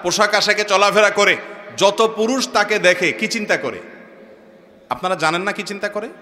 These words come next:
আপনি নিজে কি চিন্তা করেন, সবাই সে চিন্তা করে। কথা ঠিক বলছি না?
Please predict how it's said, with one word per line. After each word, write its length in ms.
আপনি 220
নিজে 220
কি 140
চিন্তা 300
করেন, 280
সবাই 220
সে 100
চিন্তা 280
করে। 220
কথা 180
ঠিক 180
বলছি 240
না? 140